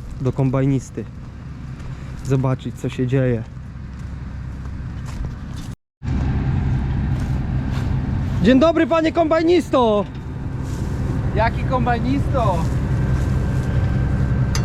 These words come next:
Speaker 1: A co? Kierowca kombajnu?
Speaker 2: Który dzisiaj jeździ T C T-em?
Speaker 1: Ty,
Speaker 2: Bo
Speaker 1: no.
Speaker 2: dzisiaj będą mieli awans. Albo Michał, albo... albo,
Speaker 1: Pierzynek?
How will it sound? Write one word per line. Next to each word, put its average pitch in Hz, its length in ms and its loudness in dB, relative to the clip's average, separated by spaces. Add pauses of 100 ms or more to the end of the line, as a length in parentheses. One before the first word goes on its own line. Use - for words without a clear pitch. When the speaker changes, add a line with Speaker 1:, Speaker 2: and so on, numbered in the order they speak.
(140)
Speaker 1:
A 185 100 4
co? 185 380 2 (1080)
Kierowca 233 480 4
kombajnu? 233 580 2 (560)
Speaker 2:
Który 254 260 2
dzisiaj 220 320 2
jeździ 208 300 2
T 208 220 2
C 190 200 2
T-em? 170 240 2 (300)
Speaker 1:
Ty, 185 240 6 (580)
Speaker 2:
Bo - 60 4
Speaker 1:
no. - 80 4
Speaker 2:
dzisiaj 220 280 2
będą 220 220 2
mieli 220 300 2
awans. 190 520 4 (640)
Albo 208 320 2
Michał, 226 360 2
albo... 214 520 4 (280)
albo, 220 540 2 (200)
Speaker 1:
Pierzynek? 226 480 4